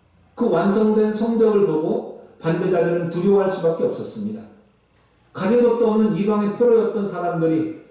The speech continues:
그렇게 많은 방해에도 그 일을 이루어낸 것을 보니 전능자가 돕지 않고서는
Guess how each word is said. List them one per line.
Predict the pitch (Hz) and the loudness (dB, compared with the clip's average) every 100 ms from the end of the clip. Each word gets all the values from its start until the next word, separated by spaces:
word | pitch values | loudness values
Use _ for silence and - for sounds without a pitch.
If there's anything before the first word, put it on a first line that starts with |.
| - | -2
그렇게 | 226 226 202 | 0 2 0
많은 | 170 208 226 208 | 0 2 2 0
방해에도 | 202 214 202 185 220 247 - | 0 2 2 0 0 -2 -4
그 | 180 | -2
일을 | 175 185 | 0 0
이루어낸 | 185 196 190 180 | 0 0 0 0
것을 | 170 160 147 | -2 -2 0
보니 | 160 202 - - - - _ _ | 0 2 0 -6 -16 -20 _ _
전능자가 | - 196 233 233 214 208 202 | -2 2 2 2 2 0 0
돕지 | 202 202 - - | 0 -2 0 -2
않고서는 | 175 175 175 170 240 - | -2 -6 -6 -4 -4 -4